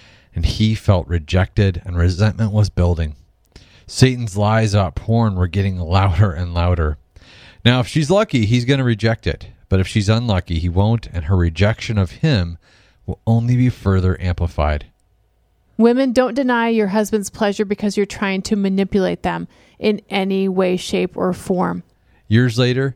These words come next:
Speaker 1: she gets her wish. He no longer wishes for her physically, and now she feels rejected.
Speaker 2: If you've been rejecting your spouse over and over, think about why you're doing that. Save saying no for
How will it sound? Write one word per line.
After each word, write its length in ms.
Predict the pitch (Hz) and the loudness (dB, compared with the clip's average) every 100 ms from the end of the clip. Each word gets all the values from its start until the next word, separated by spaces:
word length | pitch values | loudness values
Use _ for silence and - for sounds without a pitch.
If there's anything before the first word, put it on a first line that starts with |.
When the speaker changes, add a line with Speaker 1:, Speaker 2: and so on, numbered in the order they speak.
| _ _ _ _ _ | _ _ _ _ _
Speaker 1:
she 240 | - - 95 | -14 -4 -2
gets 300 | 92 104 - | 0 0 0
her 160 | 107 | -2
wish. 440 | 87 87 76 - - | 0 0 -2 -6 -14
He 140 | - 127 | -2 2
no 160 | 139 | 2
longer 400 | 139 131 135 117 | 2 0 2 2
wishes 360 | 107 123 - 101 | 2 0 -2 -6
for 180 | - 92 | 0 2
her 120 | 101 | 0
physically, 720 | - 104 107 - 85 80 - _ _ - | 0 0 0 -2 -2 -2 -6 _ _ -8
and 100 | 101 | -2
now 160 | 110 110 | 0 0
she 240 | - 120 | -4 -6
feels 300 | 113 95 82 | -2 -2 -2
rejected. 560 | 82 82 78 - 73 - _ _ _ - | -4 -2 -4 -4 -10 -10 _ _ _ -4
Speaker 2:
If 180 | 208 | 0
you've 180 | 240 240 | 2 2
been 240 | 202 233 247 | 2 2 0
rejecting 600 | 226 175 214 202 233 208 | -2 0 -2 0 -4 -2
your 120 | 190 | -4
spouse 460 | - 190 170 185 | -2 0 0 -2
over 580 | - 190 190 185 196 185 | -4 -2 0 0 0 0
and 140 | 180 170 | -4 -2
over, 320 | 185 180 180 | -2 0 -2
think 320 | 170 - 226 | 0 -2 -2
about 320 | 240 233 - | 0 -2 -2
why 480 | 180 185 185 190 190 _ _ _ _ | -4 -2 0 -2 -4 _ _ _ _
you're 160 | 202 196 | -2 0
doing 440 | 180 175 175 170 | 0 -2 -4 -6
that. 380 | 156 147 - - _ _ _ _ _ _ _ _ _ _ _ - | -6 -8 -12 -20 _ _ _ _ _ _ _ _ _ _ _ -8
Save 760 | - - 220 233 247 240 233 - | -6 0 0 0 -2 -4 -8 -10
saying 580 | - 240 226 226 208 | -4 -2 0 -2 -2
no 380 | 196 180 185 220 | -2 -2 0 -2
for 580 | 226 - 233 220 220 220 | -6 -6 -2 0 0 -2